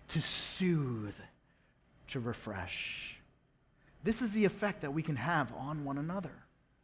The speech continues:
You know, if you look around this room, as you scan the faces of people who are around you, there are those in this room who are enslaved. Enslaved to sin, enslaved to anxiety,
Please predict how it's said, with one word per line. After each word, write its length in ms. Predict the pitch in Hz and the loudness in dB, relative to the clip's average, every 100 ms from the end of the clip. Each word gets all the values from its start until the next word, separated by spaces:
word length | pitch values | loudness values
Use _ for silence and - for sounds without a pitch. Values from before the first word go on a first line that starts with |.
| _ _ _ _ _ _ _ _ _ _ _ _ _ _ _ _ _ _ - - | _ _ _ _ _ _ _ _ _ _ _ _ _ _ _ _ _ _ -20 -8
You 80 | 180 | 4
know, 120 | 196 | 8
if 140 | 185 190 | 8 8
you 80 | 208 | 8
look 180 | 226 | 8
around 300 | 226 208 202 | 10 10 8
this 220 | 196 - 165 | 8 4 4
room, 440 | 175 156 117 107 - - _ _ _ - - - | 4 4 2 -2 -10 -20 _ _ _ -20 -8 -2
as 140 | 143 | 0
you 40 | 165 | 0
scan 440 | - 202 214 226 | 2 6 8 8
the 80 | 196 | 6
faces 500 | - 202 180 160 135 | 6 6 6 2 -2
of 100 | 139 | -4
people 420 | - 156 156 147 | -2 -2 0 0
who 120 | 143 | 2
are 160 | 143 135 | 4 4
around 380 | 131 123 120 117 | 4 2 0 -4
you, 180 | 104 104 - _ _ _ _ - - | -10 -12 -20 _ _ _ _ -20 -8
there 160 | - 208 | 6 12
are 140 | 226 | 12
those 380 | 185 202 208 185 | 12 12 10 8
in 140 | 185 175 | 4 2
this 220 | 170 - | 2 0
room 220 | 147 147 | 0 0
who 140 | 131 | 0
are 140 | 135 127 | 2 2
enslaved. 840 | 120 117 - 117 113 110 107 - _ _ _ _ _ _ _ _ _ _ - - - | 0 -2 -6 -6 -6 -8 -12 -18 _ _ _ _ _ _ _ _ _ _ -20 -16 -6
Enslaved 480 | 151 - 156 165 160 | -4 2 4 4 4
to 80 | 139 | -2
sin, 500 | - - 151 165 165 - - _ _ _ _ _ - | -2 0 2 2 0 -6 -20 _ _ _ _ _ -8
enslaved 520 | 131 123 151 165 170 165 | -4 -2 2 6 6 4
to 120 | 147 | 0
anxiety, 680 | 131 123 135 135 156 170 165 | 0 0 0 0 0 -2 -4